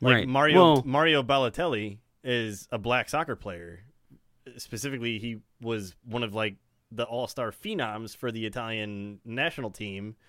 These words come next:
Speaker 1: and then got booted off the team for very racist reasons.
Speaker 2: Well, and I, I can't really tell you much about Italy that isn't based on my,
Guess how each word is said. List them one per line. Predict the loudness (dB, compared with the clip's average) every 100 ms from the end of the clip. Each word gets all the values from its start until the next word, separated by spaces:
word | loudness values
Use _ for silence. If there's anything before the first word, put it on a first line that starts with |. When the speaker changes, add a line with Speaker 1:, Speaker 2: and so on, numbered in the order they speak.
| _ _ _ _ _ _
Speaker 1:
and | -2 0
then | 0 -2 -8 -12 _ _ _ _ _ -2
got | 0 0 -4 -14 _
booted | -12 0 2 4 2
off | 0 -2
the | -8
team | -6 -4 -6
for | -8 -10
very | -4 -2 0
racist | -2 -4 -6 -8
reasons. | -8 -6 -10 -20 4
Speaker 2:
Well, | 8 8 4 _ _
and | 4 4
I, | 4 -2
I | -2
can't | 0 -2 0
really | 0 2
tell | 4 4
you |
much | 4 2
about | 0 0
Italy | 0 2 2 2
that | 2
isn't | 2 0
based | 0 -2 2
on | 2
my, | 4 2